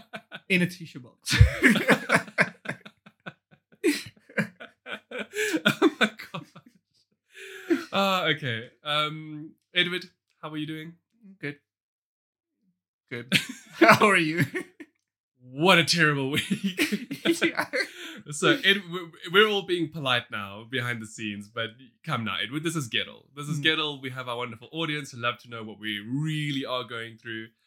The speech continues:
Speaker 2: And in that sense, it has been a week from hell.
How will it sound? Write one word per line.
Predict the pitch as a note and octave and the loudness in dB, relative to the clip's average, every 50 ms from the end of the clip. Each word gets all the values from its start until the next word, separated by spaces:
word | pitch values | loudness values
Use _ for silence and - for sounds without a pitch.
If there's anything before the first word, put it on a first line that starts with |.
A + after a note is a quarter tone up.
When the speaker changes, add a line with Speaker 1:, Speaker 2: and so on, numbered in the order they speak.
| _ _ _ _ _ _ _ - | _ _ _ _ _ _ _ -4
Speaker 2:
And | B2+ B2+ C3 B2+ B2+ B2+ B2+ B2+ B2+ - - | -2 0 0 2 2 0 0 -2 -4 -6 -6
in | - C#3 C3+ C3+ C#3 C#3+ C3+ | -6 -4 -4 -4 -4 -6 -4
that | E3 A3 C#4 - - - | -2 -2 -2 -2 -4 -6
sense, | - E3+ D3+ D3 C#3+ D3 - - - - _ _ _ _ _ _ _ _ _ _ _ _ _ _ _ _ _ _ _ _ _ _ _ _ - | -6 -4 -4 -2 -4 -6 -10 -14 -16 -18 _ _ _ _ _ _ _ _ _ _ _ _ _ _ _ _ _ _ _ _ _ _ _ _ -14
it | G#2+ G2+ | -12 -10
has | G2+ G#2 G2 F#2+ | -8 -8 -6 -4
been | G#2+ G#2+ G#2 | -2 -2 0
a | G#2 G2+ | 0 -2
week | G2 G#2 G2+ G2+ - - - - _ _ _ _ _ _ _ _ _ _ _ _ _ _ _ _ _ _ _ _ _ _ _ _ _ _ | -2 -2 -4 -4 -6 -10 -20 -20 _ _ _ _ _ _ _ _ _ _ _ _ _ _ _ _ _ _ _ _ _ _ _ _ _ _
from | - - G#2 | -4 -4 -2
hell. | F#2 G#2+ G#2 D2 - - - | -2 -2 -4 -4 -6 -12 -20